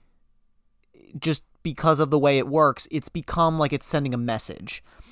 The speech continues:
That is sort of built into the etiquette of the internet, is that blocking, unfollowing, unfriending, it's an action that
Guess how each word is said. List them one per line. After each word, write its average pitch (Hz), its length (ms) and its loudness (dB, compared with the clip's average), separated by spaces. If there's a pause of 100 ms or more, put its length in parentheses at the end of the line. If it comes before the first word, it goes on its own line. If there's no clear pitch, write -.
(260)
That 139 200 4
is 143 140 2
sort 135 220 2
of 127 160 -6
built 147 280 2
into 143 520 -2
the 131 200 -6
etiquette 143 360 0
of 123 80 -6
the 131 120 -6
internet, 123 320 -2
is 123 180 -6
that 120 180 -4
blocking, 147 440 2
unfollowing, 143 600 4
unfriending, 127 640 -2 (800)
it's 151 220 0
an 151 160 -2
action 160 600 0
that 135 240 2